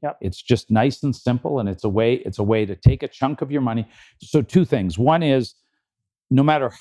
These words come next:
Speaker 2: how great your presentation is,
Speaker 1: Yep.
Speaker 2: no matter what you do,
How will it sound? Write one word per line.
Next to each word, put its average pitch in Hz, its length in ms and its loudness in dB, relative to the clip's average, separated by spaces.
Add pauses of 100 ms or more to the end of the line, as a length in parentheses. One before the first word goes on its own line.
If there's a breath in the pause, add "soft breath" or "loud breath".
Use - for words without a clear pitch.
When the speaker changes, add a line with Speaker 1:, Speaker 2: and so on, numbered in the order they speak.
Speaker 2:
how 185 240 4
great 160 300 2
your 127 120 -4
presentation 107 800 -2
is, 76 220 -8
Speaker 1:
Yep. - 180 -10
Speaker 2:
no 95 140 -2
matter 107 240 2
what 127 340 0
you 156 160 2
do, 98 460 -2